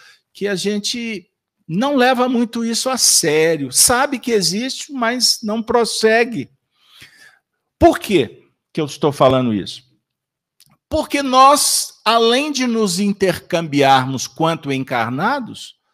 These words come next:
nós conversamos também com os espíritos e somos influenciados como influenciamos os espíritos também. Os desencarnados.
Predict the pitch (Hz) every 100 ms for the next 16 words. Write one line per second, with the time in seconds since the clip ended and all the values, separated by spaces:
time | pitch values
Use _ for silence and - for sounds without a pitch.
0 | _ _ _ _ 294 277 - 285 294 294
1 | - 285 294 277 - 254 226 233 262 285
2 | 294 370 - 320 349 349 - 294 339 -
3 | 302 285 285 262 269 - 262 254 285 277
4 | 277 302 320 311 - - - 285 277 285
5 | 277 269 262 - 247 240 254 240 254 254
6 | 254 - 226 254 226 - 175 - 139 113
7 | 120 - _ _ _ _ _ _ _ _
8 | _ _ _ _ _ _ _ _ _ _
9 | _ _ _ _ 135 113 117 175 214 135
10 | - 120 123 107 - 101 78 - - -